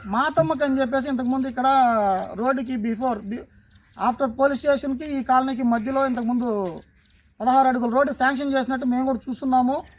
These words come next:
కాబట్టి దాన్ని పునరుద్ధరించి అక్కడి నుంచి జగనన్న కాలనీకి రోడ్డు వేసి ప్రజల్ని ఆదుకోవాల్సిందిగా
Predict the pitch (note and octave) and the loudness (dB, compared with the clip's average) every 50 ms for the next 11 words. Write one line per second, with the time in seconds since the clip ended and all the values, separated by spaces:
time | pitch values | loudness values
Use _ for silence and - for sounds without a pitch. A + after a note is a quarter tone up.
0 | _ _ - - - - - - - A3+ B3 C4+ C#4+ A#3+ C#4+ C4+ A3 A#3+ B3+ C#4 | _ _ -20 -20 -20 -20 -14 -6 -2 0 2 2 0 0 0 2 4 4 4 4
1 | C#4 C#4 A3 A#3+ B3+ C#4 D4 D4 C#4+ B3+ D4 C#4+ C#4+ C#4 C4+ A#3 C#4 B3+ G3+ - | 2 -2 -2 -2 -2 0 0 -2 0 2 2 2 2 0 -4 -4 -4 -6 -8 -8
2 | - - - G#3 - - C4+ B3+ C4 C4 C#4 C#4+ A#3+ - D4 A#3 - - _ _ | -12 -10 -10 -8 -2 0 0 0 0 0 -2 -4 -4 -4 -6 -6 -6 -8 _ _
3 | _ _ _ _ - G3 A#3 B3+ C#4 C#4+ C#4+ C#4+ C#4 C4+ C4+ C4 C4 C4 C4+ B3+ | _ _ _ _ -2 0 0 0 0 0 -2 -2 2 4 4 4 4 2 -2 -4
4 | - C4+ B3 A#3 B3 C4 B3 C#4+ C4 C4 B3+ A3+ - C#4 D4 E4+ - _ _ _ | -4 -4 -2 0 0 0 0 0 0 0 0 0 -4 -6 -10 -10 -12 _ _ _
5 | _ _ _ _ - - A#3 A3+ D4 D4 C#4+ C#4+ C#4+ B3 A#3+ C4 A#3+ B3 C#4+ C#4 | _ _ _ _ -6 -4 0 0 0 0 2 2 4 4 4 4 2 2 2 4
6 | C4+ C4 B3 A#3 C4 B3 B3 B3+ B3 C4+ C#4+ D#4+ | 4 4 2 0 0 -2 0 0 2 0 0 -2